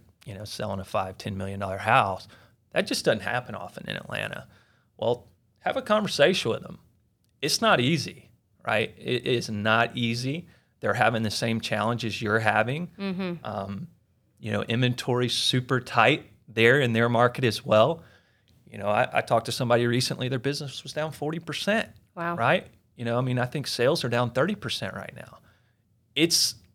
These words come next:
Speaker 1: it's a very hard market that we're in right now. Um, and talking to other agents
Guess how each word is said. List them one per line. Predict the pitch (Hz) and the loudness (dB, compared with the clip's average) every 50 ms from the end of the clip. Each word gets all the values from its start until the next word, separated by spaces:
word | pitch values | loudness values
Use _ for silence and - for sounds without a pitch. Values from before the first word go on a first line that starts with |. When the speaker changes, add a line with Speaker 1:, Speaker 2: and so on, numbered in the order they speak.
| _ _ | _ _
Speaker 1:
it's | - 120 - - | -8 -4 0 4
a | 139 127 | 4 4
very | 113 107 110 120 113 117 123 123 | 4 4 4 4 6 6 6 6
hard | 123 123 - 117 110 113 104 101 | 4 4 4 6 6 6 6 4
market | 101 98 101 110 - - 185 180 - | 2 4 4 4 4 2 0 0 2
that | 123 113 110 | 0 0 2
we're | 101 101 | 2 2
in | 101 107 117 131 | 2 2 4 2
right | 127 143 160 - | 2 0 0 0
now. | - 127 131 147 165 185 185 - - - _ _ | 0 0 2 2 0 -2 -4 -8 -12 -18 _ _
Um, | - 113 113 110 107 107 104 101 104 104 101 - - - _ | -8 -4 -2 0 0 2 2 0 0 0 -4 -6 -6 -10 _
and | - 147 143 135 | -6 -4 -4 0
talking | - 202 226 220 - 208 170 | 4 4 4 6 4 4 4
to | 147 131 | 6 6
other | 143 139 123 - - | 6 4 4 2 2
agents | - 117 123 120 113 117 104 - - - - | 2 2 2 2 2 0 -2 -4 -4 -6 -6